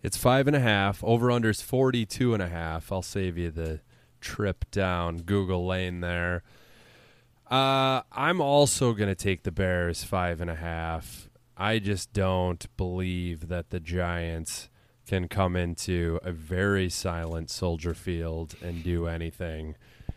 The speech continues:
They're gonna stop the run. Robert Quinn, be nice if he came back, but I feel like that defense is gonna click even more. Uh, Jalen Johnson now has got, got, uh, he's wet the beak a bit for his N F L career.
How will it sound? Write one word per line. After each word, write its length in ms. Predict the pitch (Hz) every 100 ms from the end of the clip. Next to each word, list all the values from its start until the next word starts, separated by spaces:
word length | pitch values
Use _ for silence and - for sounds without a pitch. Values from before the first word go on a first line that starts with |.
| - - - -
They're 180 | 107 110
gonna 140 | 110
stop 360 | 101 - 113 -
the 100 | 117
run. 540 | 110 95 90 90 90 - _ _ _ _ _ _
Robert 440 | 95 104 117 123 -
Quinn, 520 | - 127 131 135 120
be 160 | 101
nice 320 | 107 - 165 127
if 40 |
he 80 | 104
came 300 | - 87 82
back, 460 | 80 82 80 80 -
but 200 | 87 82 -
I 80 | 92
feel 160 | -
like 120 | 113 104
that 160 | 101
defense 440 | 90 101 104 98 95
is 120 | 90
gonna 160 | 90
click 340 | 87 - 95 -
even 240 | 92 90
more. 480 | 85 87 87 85 82 - - - _ _ -
Uh, 60 | 80
Jalen 440 | 85 90 92 90
Johnson 520 | 87 92 90 90 - 92
now 260 | 90 90
has 140 | 87 82
got, 280 | 95 90 - - - - _ -
got, 440 | 92 90 85 -
uh, 380 | 92 87 87 87 - _ - _
he's 240 | - 110 98
wet 260 | 101 98
the 60 | 104
beak 360 | 87 104 101 -
a 60 |
bit 380 | 87 95 95 -
for 260 | - 92 87
his 260 | 92 85
N 140 | 90 90
F 160 | 87
L 160 | 95 90
career. 720 | - 87 90 110 135 139 151